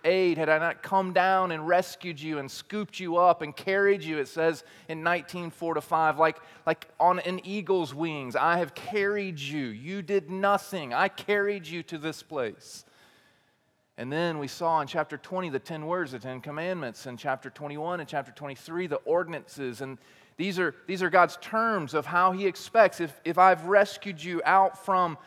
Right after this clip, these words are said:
bondage and slavery to Pharaoh, and I've rescued you for relationship, then this is how you're going to live before me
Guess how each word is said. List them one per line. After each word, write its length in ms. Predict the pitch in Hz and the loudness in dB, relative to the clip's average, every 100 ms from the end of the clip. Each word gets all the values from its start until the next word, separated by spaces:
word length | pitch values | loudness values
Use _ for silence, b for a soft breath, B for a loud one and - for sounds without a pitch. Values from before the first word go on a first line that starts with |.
| B - | B 0
bondage 540 | 180 180 190 175 151 | 4 4 2 -2 -4
and 100 | 160 | -10
slavery 540 | - 185 190 175 175 | -6 0 0 2 -4
to 160 | - 165 | -4 -10
Pharaoh, 560 | - 170 196 196 170 156 | -4 0 2 6 6 6
and 100 | 151 | 2
I've 140 | 147 | 4
rescued 420 | 185 185 - 180 | 4 4 0 -10
you 100 | 170 | -10
for 300 | - 202 202 | -6 0 2
relationship, 640 | 180 185 196 - 180 170 - | 4 2 0 -4 -6 -6 -4
then 140 | 170 | 0
this 180 | 190 190 | 0 -2
is 100 | 165 | -4
how 260 | 185 185 | 2 2
you're 140 | 190 180 | 2 -2
going 280 | 180 185 180 | -2 -2 -2
to 100 | 180 | -2
live 480 | 185 202 202 165 | 4 6 6 4
before 460 | 165 - 180 180 185 | -8 -8 -6 -4 -4
me 340 | 160 160 165 | -4 -10 -12